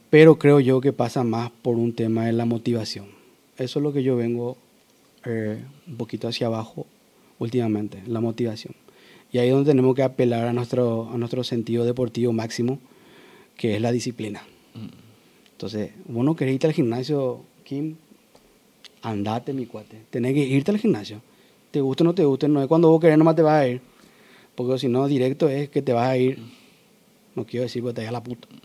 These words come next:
Speaker 1: ¿entendés? Pero cuando vos tenés disciplina, el talento, si está ahí, ahí nomás, a lo mejor le puedes sobrepasar el talento natural. Hay que creer nomás. Yo veo que muchos chicos hoy en día,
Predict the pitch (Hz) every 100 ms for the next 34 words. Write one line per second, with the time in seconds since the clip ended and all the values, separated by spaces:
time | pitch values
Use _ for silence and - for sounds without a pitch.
0 | 104 76 - 110 117 - _ _ _ -
1 | - - - - - - _ _ _ _
2 | 131 139 131 - _ _ - 123 117 120
3 | 165 160 175 208 190 127 113 123 123 _
4 | - 131 135 127 151 185 147 113 - _
5 | _ _ _ _ _ _ _ _ _ _
6 | _ _ - - - 135 127 113 147 175
7 | 156 175 160 165 185 151 151 165 _ _
8 | _ - 120 123 117 131 170 - _ -
9 | 131 131 127 147 143 143 - 147 147 135
10 | 120 120 123 123 127 107 101 - _ _
11 | _ _ - 117 165 160 139 143 160 110
12 | 98 - _ _ _ _ _ - 143 160
13 | 170 156 135 147 151 - 127 131 120 120
14 | 131 110 110 113